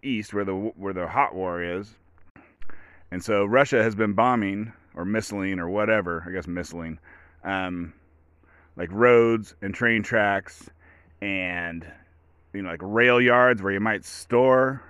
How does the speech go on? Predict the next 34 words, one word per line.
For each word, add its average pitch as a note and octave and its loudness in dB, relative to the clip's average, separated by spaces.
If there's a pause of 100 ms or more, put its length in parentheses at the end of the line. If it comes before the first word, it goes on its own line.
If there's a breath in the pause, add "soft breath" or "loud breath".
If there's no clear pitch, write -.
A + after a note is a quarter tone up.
(220 loud breath)
you A#2 -8
know, C#3 -2 (400)
forty C3 0
thousand B2 0 (1040 soft breath)
rounds B2+ 0
of A#2 0 (260)
artillery C3 0
shells. B2+ -2 (580 soft breath)
I D2+ -2
don't, D2 -10
anyways, E2 -6
basically, E2+ -2 (800 soft breath)
anything E3 0
that D#3 2
you C#3 2
can B2+ 0
use C3 4
to A#2 -4
move C#3 4
the D#3+ 2
weapons D#3+ 0
and G#2 -6
any C#3 2
place C3+ 2
you C#3 0
can A#2+ -2
use B2 0
to G2+ -8
store C#3 4
the A#2 2
weapons A2+ -2
for G2+ -6
later A#2+ 0
use, F#2 -6